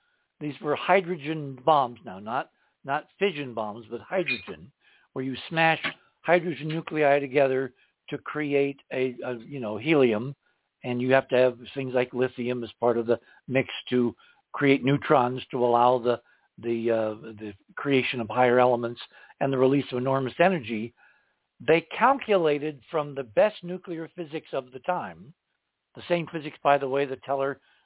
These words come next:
was warning everybody the world might end, that they were going to get six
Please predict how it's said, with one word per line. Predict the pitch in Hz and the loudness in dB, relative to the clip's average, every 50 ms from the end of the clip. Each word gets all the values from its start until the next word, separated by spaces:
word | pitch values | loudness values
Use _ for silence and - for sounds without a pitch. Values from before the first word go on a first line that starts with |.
| _ _ | _ _
was | 139 135 120 - - - 151 | -12 -12 -12 -12 -18 -16 -10
warning | 135 139 139 139 135 131 | -8 -6 -6 -6 -6 -6
everybody | 135 143 139 123 139 135 135 | -6 -6 -4 -4 -4 -4 -4
the | 131 131 | -4 -6
world | 117 123 131 135 139 | -4 -2 -2 -2 -2
might | 131 123 120 117 113 | -2 -2 -2 0 -2
end, | 123 127 143 170 190 170 - _ _ _ - - - _ _ _ _ _ _ - | -2 -2 -4 -4 -6 -8 -10 _ _ _ -20 -20 -20 _ _ _ _ _ _ -8
that | 147 - | -2 2
they | - 170 170 | 2 4 4
were | 160 170 | 2 0
going | 156 147 175 180 185 190 196 | -2 0 2 2 2 0 0
to | 180 | -2
get | 147 139 165 170 165 - - - - | 0 0 0 0 0 -4 -12 -8 -6
six | - 226 226 | -4 -4 -4